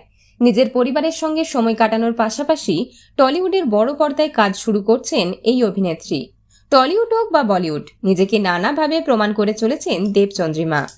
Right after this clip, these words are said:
বলিউডের সুহাগন চুড়েল ধারাবাহিকের মাধ্যমে জাতীয় স্তরে প্রথম কাজ করেন দেবচন্দ্রিমা। সিউড়ি থেকে আসা মধ্যবিত্ত পরিবারের এক মেয়ে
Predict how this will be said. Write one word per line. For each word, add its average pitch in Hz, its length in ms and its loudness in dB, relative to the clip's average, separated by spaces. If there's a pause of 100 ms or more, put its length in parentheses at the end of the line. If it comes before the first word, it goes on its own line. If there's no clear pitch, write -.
(340)
বলিউডের 330 500 2
সুহাগন 330 520 0
চুড়েল 269 320 2
ধারাবাহিকের 226 580 0
মাধ্যমে 202 460 0 (180)
জাতীয় 196 440 -2
স্তরে 349 360 0
প্রথম 247 440 -2
কাজ 165 280 0
করেন 226 280 0
দেবচন্দ্রিমা। 170 840 -2 (280)
সিউড়ি 330 360 2
থেকে 392 260 -2
আসা 294 300 2
মধ্যবিত্ত 247 500 -2
পরিবারের 233 500 2
এক 226 180 0
মেয়ে 220 380 0